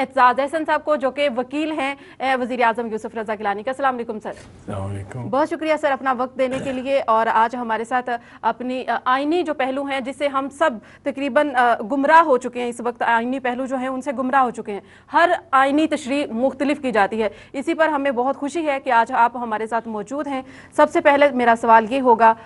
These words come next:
Speaker 1: वो ये है कि क्या वज़ीर आज़म यूसुफ रज़ा गिलानी ने तौहीन अदालत की है?
Speaker 2: देखें, बात ये है कि तौहीन अदालत की तो उनको सज़ा हुई है,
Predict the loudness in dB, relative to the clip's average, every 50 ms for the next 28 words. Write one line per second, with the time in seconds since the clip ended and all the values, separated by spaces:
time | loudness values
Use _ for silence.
0 | -18 -8 -2 0 2 2 2 0 0 0 0 -2 -4 -6 -8 -10 -8 -2 2 4
1 | 4 4 4 0 -4 -2 0 2 2 2 2 0 -2 -2 -2 -2 -2 -2 -2 -2
2 | -2 -2 -2 -2 0 0 0 0 2 0 -2 0 0 0 0 0 0 -2 0 0
3 | 0 0 -2 -2 -2 -4 -4 -4 -6 -8 -12 -20 -20 -20 -20 -20 -20 -20 -20 -20
4 | -20 -20 -20 -20 -20 -20 -20 -20 -20 -16 -10 -6 -4 -2 -2 0 0 0 0 0
5 | -2 -2 -2 2 6 6 6 6 4 2 0 -2 -4 -2 0 0 0 0 0 0
6 | 2 0 0 0 -2 -6 -6 -8 -10 -8 -6 -6 -6 -6 -6 -6 -6 -6 -6 -6
7 | -4 -2 -2 0 -2 -2 -4 -6 -8 -14 -18